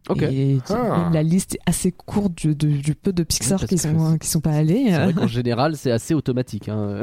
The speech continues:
Speaker 2: C'est ça, sans forcément gagner, c'est juste qu'il n'est même pas nommé. C'est, c'est
Speaker 1: C'est, ouais, c'est... d'accord.
Speaker 2: Et donc, euh, quand on voit le...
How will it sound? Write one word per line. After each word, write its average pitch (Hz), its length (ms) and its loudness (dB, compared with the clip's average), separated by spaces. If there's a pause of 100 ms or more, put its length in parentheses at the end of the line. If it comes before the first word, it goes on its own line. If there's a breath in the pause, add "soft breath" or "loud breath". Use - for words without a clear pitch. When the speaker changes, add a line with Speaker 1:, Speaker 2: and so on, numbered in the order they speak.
(120)
Speaker 2:
C'est - 140 0
ça, 190 160 2
sans 214 160 0
forcément 226 340 0
gagner, 220 380 2
c'est 214 140 0
juste 190 200 0
qu'il 175 80 0
n'est 156 40 2
même 202 120 0
pas 262 140 -4
nommé. 208 320 0
C'est, 143 320 0
c'est 147 400 2
Speaker 1:
C'est, 104 240 0
ouais, 113 240 -2
c'est... 101 440 -2
d'accord. - 260 -2 (680)
Speaker 2:
Et 151 120 2
donc, 156 200 0
euh, 147 400 2 (320)
quand 156 180 0
on 160 60 2
voit 185 160 2
le... 156 200 2